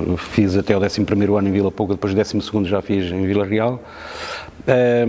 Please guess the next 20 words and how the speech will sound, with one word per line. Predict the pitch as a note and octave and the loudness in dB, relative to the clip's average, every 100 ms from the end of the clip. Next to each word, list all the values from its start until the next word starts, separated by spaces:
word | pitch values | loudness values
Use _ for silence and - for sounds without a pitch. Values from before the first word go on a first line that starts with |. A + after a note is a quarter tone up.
| A#2 A#2 | 4 2
onde | A#2+ A2+ G#2+ G#2+ G2+ | 2 2 4 4 2
jogava | G2+ G2+ G2+ G#2 G2 F2+ | 2 2 2 2 0 -2
futebol, | - A2+ B2 C3+ C3+ C3 C3+ | -8 0 2 2 0 0 -2
portanto | - - G2 | -4 -4 -2
tinha | G#2 G2+ | 0 0
uma | F#2+ | 0
vida | G2 F#2+ E2+ E2+ F2+ | 0 0 -2 -4 -6
ativa | - A2 F#2 | -2 0 0
do | F#2 | 0
ponto | - G2 | -2 -2
de | |
vista | G#2 - | -2 -2
social, | - - G#2 F#2+ | -4 -2 0 0
não | F2+ F#2+ | -2 -4
só | - F#2+ | -2 -4
por | |
causa | - G2+ | -2 -2
do | F#2 G2+ | 0 0
envolvimento | F#2+ F#2+ F#2+ G2+ F2+ F#2 | 0 0 2 0 -2 -4
na, | F#2+ F#2 | -4 -2